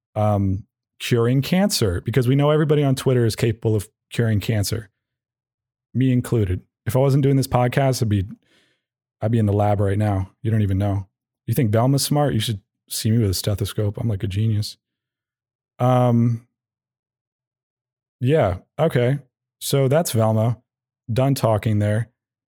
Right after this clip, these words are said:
I could go, I could go further, but we're almost thirty minutes in.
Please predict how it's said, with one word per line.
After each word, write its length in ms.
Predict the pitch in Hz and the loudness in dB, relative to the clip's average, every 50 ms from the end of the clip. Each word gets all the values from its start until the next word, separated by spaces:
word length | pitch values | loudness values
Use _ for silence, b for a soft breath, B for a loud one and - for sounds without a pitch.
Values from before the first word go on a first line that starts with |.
| _ _ _ _ - | _ _ _ _ -6
I 80 | 127 | -2
could 160 | 131 180 180 | -2 0 0
go, 240 | 151 170 170 160 139 | 2 2 2 2 2
I 140 | - - 127 | 0 0 0
could 160 | 131 160 143 | 0 -2 0
go 140 | 131 143 143 | 2 0 0
further, 600 | - - 139 131 135 135 139 139 143 151 - - _ _ _ _ | 0 0 0 2 2 2 2 2 0 -2 -4 -10 _ _ _ _
but 280 | 113 104 113 110 110 - | -2 0 0 0 0 0
we're 180 | 120 113 113 | 0 0 2
almost 240 | 117 117 113 - - | 2 0 0 -2 -2
thirty 200 | - 113 107 107 | -2 0 0 2
minutes 320 | 110 107 107 101 101 - | 2 2 0 0 -2 -2
in. 320 | - 110 107 104 101 98 | -2 0 0 0 -2 -4